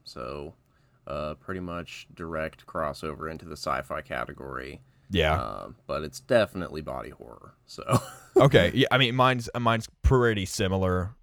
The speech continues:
Speaker 2: and
Speaker 1: Mm-hmm.
Speaker 2: one that was, uh, that totally inspired Life, which is
Speaker 1: Mm-hmm.
Speaker 2: Alien.
Speaker 1: Yeah, yeah,
Speaker 2: So,
Speaker 1: definitely.
Speaker 2: yeah, I mean,
Speaker 1: Um,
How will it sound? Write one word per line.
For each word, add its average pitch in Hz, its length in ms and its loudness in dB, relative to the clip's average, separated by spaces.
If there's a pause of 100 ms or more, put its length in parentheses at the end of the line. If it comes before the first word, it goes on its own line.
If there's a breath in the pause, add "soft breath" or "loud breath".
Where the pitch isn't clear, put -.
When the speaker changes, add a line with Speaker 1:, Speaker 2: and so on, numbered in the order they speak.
(100)
Speaker 2:
and 85 420 -2
Speaker 1:
Mm-hmm. 98 280 -6
Speaker 2:
one 110 260 6
that 104 180 4
was, 92 320 -4 (360)
uh, 85 260 2
that 95 180 -4
totally 107 400 4
inspired 92 600 2
Life, 90 560 0
which 101 180 -4
is 92 140 -2
Speaker 1:
Mm-hmm. 95 140 -4
Speaker 2:
Alien. 80 560 -4 (280)
Speaker 1:
Yeah, 78 280 -2 (200)
yeah, - 300 -10
Speaker 2:
So, 80 80 -2
Speaker 1:
definitely. 71 420 2 (300 loud breath)
Speaker 2:
yeah, 98 200 4
I 98 60 6
mean, 98 200 2
Speaker 1:
Um, 73 320 -8